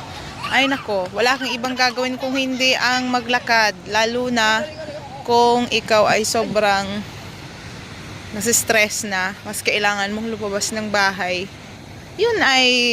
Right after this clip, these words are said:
salamat ka na lang kung ikaw ay makakalabas. Like day off mo, or wala ang amo mo, yun. Pero syempre, dapat magpaalam. So,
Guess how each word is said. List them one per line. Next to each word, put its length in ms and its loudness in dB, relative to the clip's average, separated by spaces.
salamat 500 2
ka 140 -4
na 100 -6
lang 300 -2
kung 160 -6
ikaw 240 0
ay 160 4
makakalabas. 880 2
Like 320 2
day 180 2
off 220 0
mo, 320 4
or 580 8
wala 220 4
ang 240 -2
amo 260 0
mo, 300 0
yun. 240 0
Pero 100 6
syempre, 300 4
dapat 240 0
magpaalam. 580 -4
So, 720 2